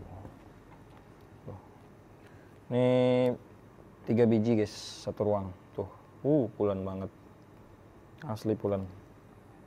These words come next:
Mantap ini. Durian duri hitam. Kita cek lagi, guys.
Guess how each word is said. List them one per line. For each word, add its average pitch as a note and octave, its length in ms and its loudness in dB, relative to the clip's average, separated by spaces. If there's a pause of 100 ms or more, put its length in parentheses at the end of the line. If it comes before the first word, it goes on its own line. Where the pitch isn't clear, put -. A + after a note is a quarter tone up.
(640)
Mantap G#2+ 320 -2
ini. G#2 160 -4 (360)
Durian G#2+ 240 2
duri G#2+ 160 4
hitam. A#2 160 0 (2000)
Kita - 80 -6
cek A2 160 0
lagi, A2 160 6
guys. - 400 0